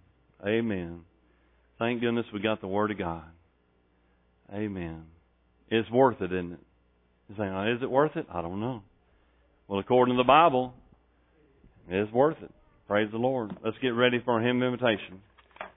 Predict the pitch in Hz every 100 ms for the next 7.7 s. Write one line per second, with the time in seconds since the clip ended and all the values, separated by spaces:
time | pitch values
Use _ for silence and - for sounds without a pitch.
0 | - 139 151 147 131 160 147 147 131 143
1 | 143 135 131 139 120 113 117 131 123 123
2 | 123 117 117 123 123 113 101 - 120 123
3 | 131 110 117 113 139 143 131 107 92 123
4 | 127 - 139 120 90 87 _ _ _ _
5 | _ _ - 131 180 180 170 - 175 170
6 | 151 139 160 156 127 127 147 135 107 -
7 | 98 101 113 117 113 90